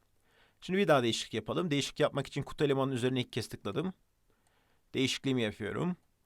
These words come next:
ve sahneye tekrar dönüyorum. Gördüğünüz gibi yapmış olduğum bu değişiklik tüm kütüphane elemanlarına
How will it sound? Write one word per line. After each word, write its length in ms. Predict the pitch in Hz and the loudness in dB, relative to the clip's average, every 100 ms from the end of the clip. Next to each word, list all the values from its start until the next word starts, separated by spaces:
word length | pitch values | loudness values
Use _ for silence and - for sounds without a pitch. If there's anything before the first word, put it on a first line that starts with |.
| _ | _
ve 260 | - 123 - - | -4 -2 -2 -6
sahneye 420 | - 120 101 127 | 0 0 0 -4
tekrar 380 | 104 - 120 110 | -4 0 0 0
dönüyorum. 320 | 92 73 - - _ _ _ _ _ - _ | -4 -8 -16 -20 _ _ _ _ _ -20 _
Gördüğünüz 420 | - 156 175 190 147 | 6 6 8 4 2
gibi 200 | 160 170 | 2 4
yapmış 340 | 143 147 - | 2 2 0
olduğum 240 | 151 147 | 0 0
bu 100 | 170 | 0
değişiklik 600 | 156 117 - - - - - _ _ | 0 0 -2 -6 -8 -8 -16 _ _
tüm 140 | 185 185 | -4 -2
kütüphane 440 | - - 147 123 | -4 2 4 4
elemanlarına 680 | 107 120 104 98 110 135 | 2 2 0 -2 -4 -4